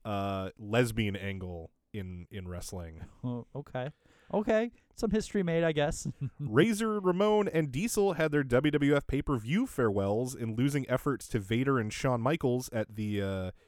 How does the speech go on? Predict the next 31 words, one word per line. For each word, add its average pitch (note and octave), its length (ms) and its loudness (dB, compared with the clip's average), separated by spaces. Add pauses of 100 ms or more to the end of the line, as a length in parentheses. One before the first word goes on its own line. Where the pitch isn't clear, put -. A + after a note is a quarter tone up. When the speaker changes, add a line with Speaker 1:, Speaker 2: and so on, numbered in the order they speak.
(160)
Speaker 1:
In A#2 140 -4
Your A2 140 0
House. A2+ 360 0
I A2 60 -4
believe A2+ 260 -4
it's - 460 -8 (500)
Good B2+ 220 -2
Friends, C3 360 0
Better B2+ 240 2
Enemies F3 440 -4
is C3 60 2
Speaker 2:
Yeah. C3 340 0
Speaker 1:
the E3 80 -2
name E3+ 160 0
of E3+ 60 2
that F3+ 120 0
one. F#3+ 220 -4 (400)
Uh, A2+ 260 2
that C3 120 8
would D3 80 8
have D3 60 8
been C#3+ 140 6
the B2 60 4
night B2 200 4
before C3 460 2
this. - 500 -10 (220)
Um, F#2+ 200 -4
Speaker 2:
Okay. C3+ 260 0 (100)
Speaker 1:
so G2 260 -4
yesterday, G2 840 -4
in, F#2 340 -10